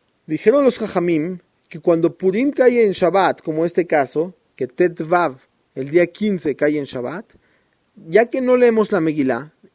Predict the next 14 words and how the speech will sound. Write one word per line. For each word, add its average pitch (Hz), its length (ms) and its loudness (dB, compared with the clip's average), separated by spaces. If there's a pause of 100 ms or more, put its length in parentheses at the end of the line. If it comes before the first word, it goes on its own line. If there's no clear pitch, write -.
y 170 120 -6
debemos 202 380 2
de 196 140 4
da-, 165 160 -2
dar 196 180 4
a 220 80 -2
notar 208 380 0
que 190 100 0
es 147 140 -2
Purim, 127 360 -8 (260)
entonces, 151 280 -8
por 151 160 -4
lo 135 80 0
tanto, 202 500 -2